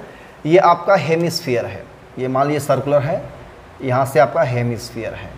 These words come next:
ये center है और इसका radius है आर। मैंने कहा यहाँ पे plus q charge रखा गया है, Center ओ पे प्लस क्यू चार्ज है, तो बच्चों बताओ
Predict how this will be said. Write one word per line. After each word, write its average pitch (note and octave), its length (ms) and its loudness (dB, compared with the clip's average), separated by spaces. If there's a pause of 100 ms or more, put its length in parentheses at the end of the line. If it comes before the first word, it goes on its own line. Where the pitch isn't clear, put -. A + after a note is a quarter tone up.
(520)
ये D#3 140 4
center E3+ 460 4
है A3 420 4
और D3 120 2
इसका D3+ 320 -2
radius A#2 520 -4
है - 80 -4
आर। - 1160 -14
मैंने F#3 220 4
कहा F#3 200 2
यहाँ F#3 220 2
पे G3+ 100 -4 (200)
plus F#3 340 4 (100)
q G3 200 -2
charge C3+ 480 0 (260)
रखा B2 340 -4
गया G#2+ 220 -4
है, G2+ 180 -10 (460)
Center D#3+ 520 2
ओ E3 120 2 (100)
पे F3 120 6 (1080)
प्लस F3+ 340 4
क्यू F#3 160 2
चार्ज C#3 400 2 (440)
है, C3 200 -2 (880)
तो D3 60 -2
बच्चों F3 320 0
बताओ F#3+ 420 2